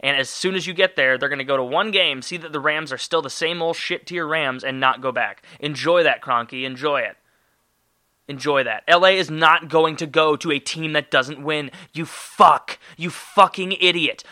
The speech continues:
Look at the precedent that has been set by every professional sports franchi-, blah, blah, blah, blah, blah,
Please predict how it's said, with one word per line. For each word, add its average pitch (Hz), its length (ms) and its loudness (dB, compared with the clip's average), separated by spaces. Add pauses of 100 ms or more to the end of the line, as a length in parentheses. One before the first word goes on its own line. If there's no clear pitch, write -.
(100)
Look 165 300 0
at 160 140 -4
the 180 80 0
precedent 160 460 2
that 135 100 -2
has 139 100 -2
been 139 140 -6
set - 420 0
by 151 240 2
every 156 300 2
professional 147 600 -4
sports 139 340 -4
franchi-, 123 360 -2 (260)
blah, 170 200 2
blah, 226 100 4
blah, 156 160 2
blah, 214 160 0
blah, 233 140 -2